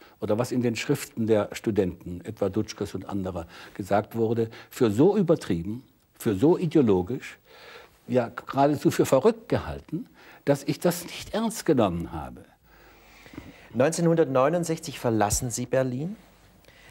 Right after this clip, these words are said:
Speaker 2: Sind Sie an die wesentlich ruhigere Münchner Universität gegangen, weil Sie die Unruhe in Berlin nicht mehr ertrugen?
Speaker 1: Man hat das manchmal gemutmaßt. Im Grunde war die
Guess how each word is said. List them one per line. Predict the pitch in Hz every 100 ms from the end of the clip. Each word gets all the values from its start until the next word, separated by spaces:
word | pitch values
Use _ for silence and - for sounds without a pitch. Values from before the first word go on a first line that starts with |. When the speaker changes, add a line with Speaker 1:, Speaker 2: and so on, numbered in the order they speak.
| 127 110 95 - - -
Speaker 2:
Sind | - - 156 202
Sie | 269 196 156
an | 143
die | 135 113
wesentlich | 104 127 185 185 175 147 143 - -
ruhigere | 101 107 127 185 175 156 135 127
Münchner | 117 123 135 160 - 123
Universität | 95 123 110 117 - 107 127 117
gegangen, | 120 117 110 117
weil | 110 110
Sie | 113
die | 104
Unruhe | 123 139 127 127
in | 101 117
Berlin | 110 101 104 113 131
nicht | 123 -
mehr | 110
ertrugen? | 98 - 95 95 170 - - _ _ _ - _ - - - - - _
Speaker 1:
Man | 160 160
hat | 156 156
das | 139
manchmal | 139 139 - 117 104 - _ _ _ _ _ _
gemutmaßt. | - 113 113 113 95 87 87
Im | 113
Grunde | 110 139 123 107
war | 107
die | 104 95